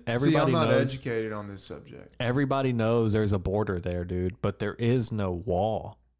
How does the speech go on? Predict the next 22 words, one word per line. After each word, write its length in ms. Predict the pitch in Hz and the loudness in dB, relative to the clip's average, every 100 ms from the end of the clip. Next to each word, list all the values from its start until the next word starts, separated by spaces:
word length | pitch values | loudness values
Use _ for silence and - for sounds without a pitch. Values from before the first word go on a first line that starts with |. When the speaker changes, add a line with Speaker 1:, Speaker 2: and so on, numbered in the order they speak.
| - | -4
Speaker 1:
Like, 240 | 113 107 | -4 -2
there's 240 | 131 151 143 | 0 2 2
a 80 | |
fucking 400 | 120 - 135 117 | 0 0 0 -2
fence, 720 | 87 - 110 151 143 - - 110 | -6 -4 -2 -2 -4 -8 -8 -4
like, 180 | 95 | -4
there's 180 | 117 117 | 0 0
a 60 | 110 | 2
metal 300 | 101 120 101 | 0 0 -2
fence, 320 | - 135 135 | -2 -2 -2
but 160 | 98 - | -4 -2
people 260 | 120 117 | -2 -2
scale 420 | 107 - 117 120 120 | -4 -4 -2 0 2
that 220 | 104 92 | 0 0
Speaker 2:
<laughs> 20 | |
That 20 | |
Speaker 1:
all 260 | 104 110 107 | 2 2 2
Speaker 2:
sounds 60 | |
Speaker 1:
day. 360 | 98 101 147 135 | 0 0 0 0
Speaker 2:
so 200 | 98 107 | -2 -6
fucking 520 | - 110 113 110 110 | -8 -10 -10 -14 -12
weak. 300 | 110 113 113 | -12 -12 -14